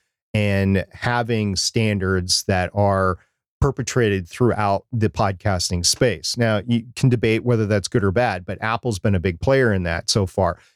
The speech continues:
If Spotify and their slightly different model of podcasting turns out to be number one in, in, say, two or three years, then all of a sudden you're gonna see some of that stuff flip, and it might not be as easy for hobby podcasters to get their shows out.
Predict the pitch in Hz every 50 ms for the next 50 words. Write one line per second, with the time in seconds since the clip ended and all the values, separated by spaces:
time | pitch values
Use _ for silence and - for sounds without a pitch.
0 | _ - - 127 - - - 135 147 180 214 - - 170 151 139 135 127 127 123
1 | - _ _ _ _ - 123 113 113 113 117 117 120 120 110 - - - 123 131
2 | - - 151 147 123 139 131 - 139 113 - 123 131 139 151 143 135 117 107 101
3 | 92 - 135 143 151 151 - - 110 95 92 - - 98 95 92 - - 131 131
4 | 123 135 131 123 - 131 127 127 117 107 107 110 107 110 110 107 127 143 147 135
5 | 110 95 90 90 90 87 - 107 104 98 98 - - 110 98 92 - 135 113 104
6 | 95 - - 104 101 98 110 135 135 104 95 95 - - - _ _ - 151 165
7 | 170 185 175 - - 185 175 160 139 127 135 123 113 - - 160 156 131 - -
8 | 131 123 117 107 107 101 - - - 104 95 - - - 185 190 170 165 - _
9 | - - 127 123 120 120 113 - 120 117 110 - 113 110 101 - - 107 101 98
10 | 95 98 101 101 92 98 92 - - 95 85 98 95 87 95 90 - 92 87 90
11 | 90 - 92 92 92 - - 95 - - - - 98 85 - 80 - - 113 104
12 | 95 87 - 82 78 73